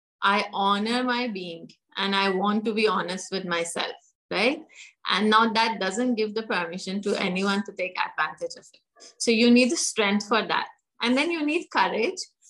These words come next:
because you need to carry this forward. If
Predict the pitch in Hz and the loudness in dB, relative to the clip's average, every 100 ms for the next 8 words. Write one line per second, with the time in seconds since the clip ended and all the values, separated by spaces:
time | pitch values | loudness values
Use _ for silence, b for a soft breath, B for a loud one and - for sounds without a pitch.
0 | _ 208 226 247 240 262 277 254 269 269 | _ -4 0 2 2 2 2 2 2 -2
1 | 349 220 196 226 294 311 - 190 202 202 | -2 0 2 0 -2 -8 -2 -2 0 0
2 | - - _ 190 226 | -2 -14 _ -6 -6